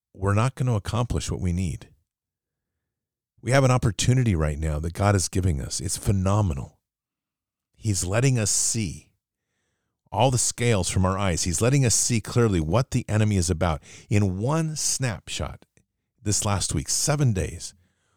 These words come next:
we have seen a nation go from what is literally was considered one of the most pristine demograph-, demogra-, I can't even speak, democratic nations in the world, Canada, which was this kind of hybrid socialist capitalist nation.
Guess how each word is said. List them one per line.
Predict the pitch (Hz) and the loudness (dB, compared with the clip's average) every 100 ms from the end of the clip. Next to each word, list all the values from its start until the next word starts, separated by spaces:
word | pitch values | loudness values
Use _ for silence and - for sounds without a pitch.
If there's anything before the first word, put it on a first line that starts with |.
| _ | _
we | - 104 | -2 2
have | 123 | 2
seen | - - 120 101 | 2 0 0 0
a | 107 101 | 0 0
nation | 95 104 - 82 80 | 0 0 -2 -2 -2
go | 90 92 | -2 -2
from | - 90 | -2 -2
what | 92 92 | -2 -2
is | 90 - | -4 -2
literally | 107 - 123 | -4 -4 -6
was | 104 104 | -4 -4
considered | - 110 - 95 87 | -4 -4 -2 0 0
one | 87 90 | 0 0
of | 82 | 0
the | 87 | 0
most | 87 92 - - | 0 -2 -4 -4
pristine | 92 - - - 127 135 135 - _ _ _ _ _ _ _ _ _ - | -4 -2 -4 -4 -2 0 -2 -6 _ _ _ _ _ _ _ _ _ -2
demograph-, | 101 127 107 101 101 - 95 | 2 2 2 0 0 -4 -8
demogra-, | 98 113 104 101 92 95 - | -2 0 0 -2 -4 -6 -12
I | - 73 65 | -12 -10 -8
can't | - | -8
even | 78 | -6
speak, | 69 - 76 | -6 -4 -4
democratic | - 95 92 - 107 110 - | -2 -2 -2 -2 0 0 -2
nations | 92 98 - 92 82 | -2 -2 -2 -4 -4
in | 87 90 | -4 -2
the | 85 | -2
world, | 92 90 80 78 - | 0 0 -2 -6 -10
Canada, | - 101 90 67 98 _ _ _ _ | -4 -2 -2 -4 -8 _ _ _ _
which | - - | -10 -4
was | 95 85 | -2 -2
this | 80 | -4
kind | - 98 | -4 -4
of | 85 | -4
hybrid | - - 110 101 92 | -2 2 2 2 0
socialist | - 101 98 - 90 - | 0 0 0 0 -2 -4
capitalist | - 101 98 92 82 - | -4 -4 -2 -2 -2 -4
nation. | 90 87 - 80 | -4 -4 -6 -12